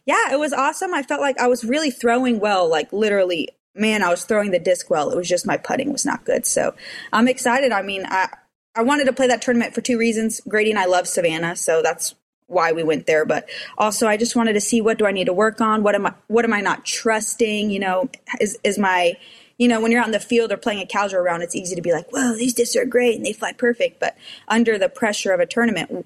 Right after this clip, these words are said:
what's it like? And I, I feel like I did really well. So yeah, it was exciting to be there and win there and uh, just,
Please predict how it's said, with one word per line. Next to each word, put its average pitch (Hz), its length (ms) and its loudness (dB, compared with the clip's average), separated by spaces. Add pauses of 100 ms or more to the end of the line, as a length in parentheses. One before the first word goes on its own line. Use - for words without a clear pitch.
(140)
what's - 260 -2
it 170 120 -2
like? 170 260 0
And - 120 -2
I, - 180 -6
I 185 80 -2
feel 214 180 0
like 185 140 0
I 185 80 2
did 170 160 0
really 165 220 2
well. - 240 -2 (100)
So - 320 -4 (200)
yeah, 339 200 0 (240)
it - 40 -10
was 226 120 4
exciting 214 500 0
to 185 240 2 (300)
be 254 160 4
there 254 260 4
and 220 140 -2
win 240 260 2
there 233 300 0
and 185 260 -6 (400)
uh, 180 440 0
just, - 300 -12